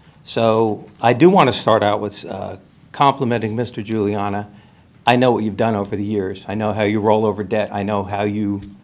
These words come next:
balance the budget, save money, and all that kind of stuff.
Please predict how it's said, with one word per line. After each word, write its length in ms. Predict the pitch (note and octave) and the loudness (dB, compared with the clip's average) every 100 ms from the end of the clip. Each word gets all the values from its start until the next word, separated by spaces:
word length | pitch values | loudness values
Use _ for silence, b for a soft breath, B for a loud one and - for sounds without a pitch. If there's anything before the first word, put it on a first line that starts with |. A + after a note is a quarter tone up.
| - - | -20 -8
balance 400 | G2 G#2 G2+ - | -4 -4 -4 -8
the 60 | |
budget, 320 | F2+ G2 G2+ | -6 -6 -6
save 260 | - - G2+ | -12 -10 -8
money, 240 | G2 F#2+ | -8 -8
and 100 | F#2+ | -10
all 120 | F#2 F2+ | -10 -12
that 180 | F#2 | -14
kind 220 | - F2+ - | -16 -16 -16
of 40 | |
stuff. 400 | - - - | -16 -16 -18